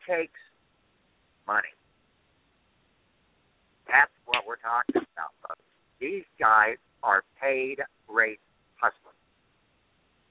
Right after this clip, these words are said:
That's exactly what they are. They are paid to create a problem to their cause. That's what it's all about, folks. It's not about ending racism in America. It's about perpetuating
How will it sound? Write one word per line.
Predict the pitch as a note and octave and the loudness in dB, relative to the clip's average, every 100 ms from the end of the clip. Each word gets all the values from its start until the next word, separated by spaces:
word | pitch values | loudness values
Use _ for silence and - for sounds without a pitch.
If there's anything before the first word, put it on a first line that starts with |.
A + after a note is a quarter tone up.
| _ | _
That's | - G#2 - | -4 -4 -6
exactly | - - G#2+ A#2 B2+ A2+ | -12 0 0 0 -4 -8
what | A2 - G2+ | -6 -6 -6
they | G#2 - | -6 -6
are. | F2+ C#2 - _ _ _ | -6 -8 -12 _ _ _
They | B2 A#2+ - A#2 | 6 6 6 2
are | G#2 - - | 2 -2 -4
paid | F#3 - - - _ _ _ _ _ - - - _ _ - | -2 -2 -6 -10 _ _ _ _ _ -4 -4 -4 _ _ 0
to | D3+ - _ - | 0 0 _ -4
create | C3+ G3 | 0 0
a | G#3 | 0
problem | - F#3+ G#3 - - _ _ _ _ _ _ _ _ _ _ _ _ _ _ _ _ _ _ - | 4 6 6 2 -20 _ _ _ _ _ _ _ _ _ _ _ _ _ _ _ _ _ _ -8
to | E3 | 2
their | E3+ | 2
cause. | - F#3 F#3+ - - _ _ F3 | 2 0 0 -2 -10 _ _ -2
That's | F#3 | 0
what | G#3+ G3 | 2 2
it's | - | 4
all | F3 D#3+ | 2 4
about, | D3+ A2 - | 4 2 -2
folks. | G#2+ - | -6 -6
It's | C3+ D#3+ | -20 0
not | F3 E3 | 2 2
about | D3 C#3 A#2+ | -2 -10 -10
ending | C3 B2 A#2+ A2+ | -14 -20 -14 -12
racism | G#2+ - G#2 G2 F#2+ | -12 -14 -18 -18 -20
in | F2+ | -14
America. | F#2+ F#2 D2+ _ _ _ _ _ _ _ _ _ _ _ _ _ _ - | -8 -6 -8 _ _ _ _ _ _ _ _ _ _ _ _ _ _ -20
It's | - | -12
about | D3+ D3+ C#3 | 0 2 2
perpetuating | - C3+ - F3+ - E3 B2+ G#2 G2 | -2 -14 -6 -6 -6 -10 -6 -6 -6